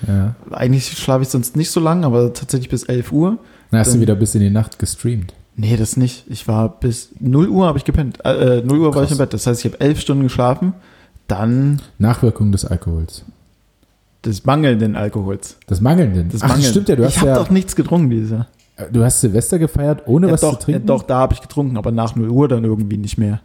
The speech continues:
Speaker 1: Okay.
Speaker 2: Ähm, und heute ist ja auch schon der dritte. Wie lange soll das, wie soll,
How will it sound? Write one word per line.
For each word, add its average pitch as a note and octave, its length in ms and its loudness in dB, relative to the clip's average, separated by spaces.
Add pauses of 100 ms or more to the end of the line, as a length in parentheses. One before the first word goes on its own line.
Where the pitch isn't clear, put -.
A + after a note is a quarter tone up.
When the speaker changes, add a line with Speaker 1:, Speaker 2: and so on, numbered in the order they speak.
Speaker 1:
Okay. F#2+ 360 -2 (300)
Speaker 2:
Ähm, G#2+ 840 -2 (920)
und A#2+ 160 0
heute C3 200 2
ist A#2+ 80 2
ja B2+ 80 2
auch B2+ 60 2
schon B2 140 0
der A#2 100 2
dritte. C3 380 0
Wie A#2+ 60 0
lange A#2+ 300 2
soll A2+ 180 2
das, A2+ 300 -6 (100)
wie A#2 100 -4
soll, A#2 260 -2